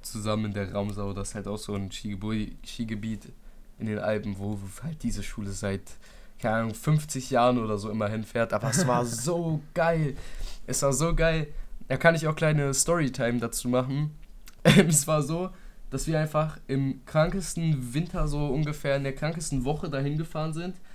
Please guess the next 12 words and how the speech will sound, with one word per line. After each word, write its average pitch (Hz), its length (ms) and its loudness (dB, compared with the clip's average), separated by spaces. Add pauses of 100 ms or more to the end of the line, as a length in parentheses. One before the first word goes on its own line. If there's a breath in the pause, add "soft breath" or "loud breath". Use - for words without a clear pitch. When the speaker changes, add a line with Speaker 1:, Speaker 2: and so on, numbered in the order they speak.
(260 loud breath)
Speaker 1:
Und 131 140 0
es 135 160 -2
war 143 420 4
einfach 147 280 0
so 139 140 -2
richtig 156 440 -2
wie 135 120 0
so 147 120 2
Blizzard 135 640 2
da. 135 240 4
Und 127 380 0
Speaker 2:
Mhm. 123 60 -10